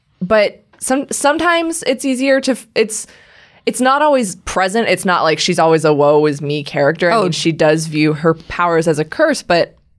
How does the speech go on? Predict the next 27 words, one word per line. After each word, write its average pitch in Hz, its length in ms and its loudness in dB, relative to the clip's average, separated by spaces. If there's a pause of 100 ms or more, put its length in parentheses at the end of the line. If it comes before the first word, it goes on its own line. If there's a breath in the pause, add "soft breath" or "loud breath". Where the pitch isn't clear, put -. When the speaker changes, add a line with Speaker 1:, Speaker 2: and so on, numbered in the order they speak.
(260)
Speaker 1:
she - 180 -2
does 214 200 0
have 208 160 2
that 151 360 0 (480 loud breath)
undeniable 180 640 2
Southern 160 340 2
charm 160 400 0
and 147 200 -2
wit 151 260 0
that - 160 -2
does 156 180 0
play 156 300 0
so 170 360 0
well 147 280 2
off 143 300 0
of 139 280 -4
so - 220 -2
many 143 200 -2
of 135 80 -8
her 127 100 -8
teammates. 123 460 -10
Speaker 2:
Oh, 233 120 2
I, 208 240 0 (220)
I 196 100 -2
agree. 175 380 2
And, 185 400 0 (180)
and 190 240 0